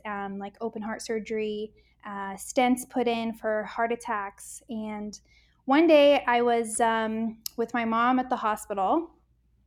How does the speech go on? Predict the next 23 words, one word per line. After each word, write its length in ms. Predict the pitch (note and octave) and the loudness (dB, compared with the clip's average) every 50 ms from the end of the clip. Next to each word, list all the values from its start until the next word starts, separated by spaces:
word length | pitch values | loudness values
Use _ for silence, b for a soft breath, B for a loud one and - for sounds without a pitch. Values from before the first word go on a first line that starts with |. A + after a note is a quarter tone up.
| _ _ - | _ _ -10
She 220 | - - - C4 | -8 -2 2 2
had 160 | C4+ C4 B3+ C4 | 4 2 2 2
just 380 | - A#3+ A#3+ A#3+ - - - _ - | 0 0 -2 -2 -6 -16 -16 _ -14
had, 400 | - - A#3 G#3+ G#3 G3 F#3 _ _ _ _ _ - | -10 -6 -4 -4 -4 -6 -8 _ _ _ _ _ -12
uh, 420 | A3 G3 F#3 F3+ F3 F3 D#3+ - - _ b b b b b b b b | -10 -10 -8 -6 -6 -6 -6 -8 -10 _ b b b b b b b b
open 200 | C4 C4 B3+ A#3 | 0 0 0 -2
heart 180 | A#3+ A3+ - - | -4 -4 -6 -6
surgery. 480 | - G#3 G3 - - - - A#3 - _ - | -10 -12 -12 -12 -14 -14 -14 -14 -12 _ 2
And 100 | D4+ D#4+ | 4 6
I 140 | F4 F4+ E4 | 6 6 6
always 320 | - D#4+ F4 F#4+ G4+ G#4 | 6 6 6 6 4 4
thought 180 | - G4 G4 F#4+ | 4 4 6 6
I 60 | F#4+ | 6
was, 200 | F#4 F#4 F4 F4 | 6 4 4 4
like, 340 | F4+ F4 F4 E4+ F4 - - - | 6 6 6 6 4 -4 -8 -2
huh, 200 | F4 G4 G4 F#4+ F#4+ - - _ _ _ _ _ _ - - | 2 2 2 2 0 -6 -18 _ _ _ _ _ _ 2 4
an 200 | G4 G4+ D4 E4+ | 4 4 8 8
okay 340 | F#4 F4+ F4+ - E4 D4 C4+ | 6 6 6 2 0 0 0
shape 380 | - - - G#3+ G#3+ C4+ E4 E4 | 0 -2 -2 -2 0 0 0 2
and 120 | E4 D#4 D#4 | 4 4 6
in 100 | D4 C#4+ | 6 4
okay 340 | C4+ C4+ - - A#3+ G#3 | 2 -2 -2 -4 -6 -6
health. 440 | G#3 - - F#3 G3 D#4 D#4+ - _ | -6 -4 -4 -2 -2 -2 -4 -4 _